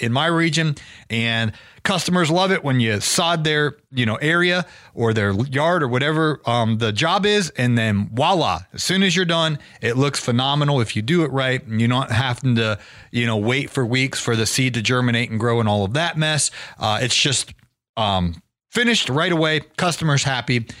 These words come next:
and we can make quite a bit of money doing sod as well. So I am familiar with you all up in Michigan and Wisconsin and Minnesota, Pennsylvania, New York, and whatnot.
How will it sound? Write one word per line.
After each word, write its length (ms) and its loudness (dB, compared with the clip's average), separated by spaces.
and 260 0
we 80 0
can 140 -2
make 160 0
quite 200 -2
a 60 -2
bit 140 0
of 80 -2
money 240 0
doing 260 0
sod 340 0
as 240 -2
well. 240 0
So 160 -2
I 120 2
am 140 0
familiar 460 2
with 180 0
you 80 2
all 220 2
up 100 -4
in 80 0
Michigan 460 0
and 80 2
Wisconsin 600 0
and 80 2
Minnesota, 440 0
Pennsylvania, 600 -2
New 100 2
York, 420 0
and 300 -2
whatnot. 500 -2